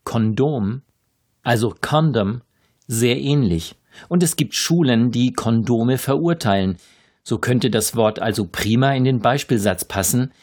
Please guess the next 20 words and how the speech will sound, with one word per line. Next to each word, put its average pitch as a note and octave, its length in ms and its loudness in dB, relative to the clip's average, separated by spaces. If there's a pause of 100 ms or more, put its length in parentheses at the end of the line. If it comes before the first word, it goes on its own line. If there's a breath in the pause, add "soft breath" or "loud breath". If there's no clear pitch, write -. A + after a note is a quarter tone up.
(200 soft breath)
den A#2 140 2
Sie G2+ 160 0
jetzt F#2+ 380 -2
etwas C3 300 0
verändern A#2+ 520 0
dürfen. F2+ 420 -4 (560)
The C3 100 2
school C3 520 0
condemns A#2 840 0
condoms A#2 720 0 (260)
and A2 240 0
any E3+ 240 2
student A#2+ 600 0
caught C3 480 0
with A2 180 -2
a G#2 40 0
condom G#2+ 600 0 (340)
will A#2 220 0
be G#2+ 300 -2
condemned. A#2+ 680 -2